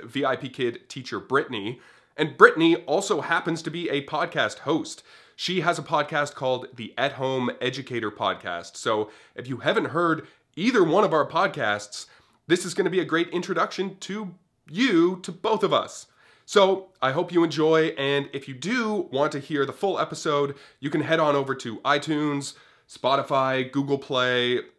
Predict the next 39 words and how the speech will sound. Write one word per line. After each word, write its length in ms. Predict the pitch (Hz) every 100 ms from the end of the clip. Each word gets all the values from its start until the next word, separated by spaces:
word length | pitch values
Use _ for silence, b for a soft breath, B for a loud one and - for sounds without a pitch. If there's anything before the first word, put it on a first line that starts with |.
| _ - _ -
basically 440 | 220 226 214 147
anywhere 360 | 156 160 151 147
where 120 | 135
you 100 | 127
can 140 | 127
find 260 | - 131 131
podcasts, 720 | 139 143 160 170 190 - - b b -
and, 260 | 170 170 170
uh, 160 | 165
look 220 | 160 185
it 80 | 185
up. 320 | 208 - - -
I'm 140 | 120
also 180 | 160 156
gonna 140 | 143
leave 180 | 139 135
the 100 | 123
links 300 | 120 120 120
in 200 | - 120
the 280 | 113 110 -
description, 640 | - - - - 147 127 123 b b b b b b
but 100 | 160
that's 180 | 202 196
all 140 | 185
from 160 | 156 147
me. 240 | 123 101 b b -
Enjoy 380 | 156 156 190 175
this 200 | 160 165
little, 380 | 160 160 156
uh, 160 | 139 143
clip 380 | 143 190 175 - _ -
of 320 | 131 131 127 - 127
the 380 | 135 135 139 -
Extra 240 | 143 -
Credit 280 | 156 165 151
Podcast 560 | 151 185 190 123 131 -
with 360 | 143 196 - _ _ -
Teacher 240 | 123 143
Brittany. 420 | 143 208 160 123